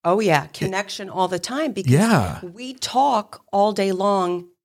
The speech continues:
Speaker 1: at work.
Speaker 2: Yeah.
Speaker 1: And then we're very social after work, and we have our network of friends. And then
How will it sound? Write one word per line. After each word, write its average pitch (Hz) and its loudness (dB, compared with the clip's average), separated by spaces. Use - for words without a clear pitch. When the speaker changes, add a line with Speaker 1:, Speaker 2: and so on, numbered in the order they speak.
Speaker 1:
at 175 -2
work. 208 -2
Speaker 2:
Yeah. 185 4
Speaker 1:
And 208 0
then 208 0
we're 196 -2
very 202 -2
social 185 -4
after 226 0
work, 160 0
and 165 -4
we 170 0
have 175 -2
our 165 2
network 185 0
of 165 -2
friends. 196 2
And 175 2
then 180 4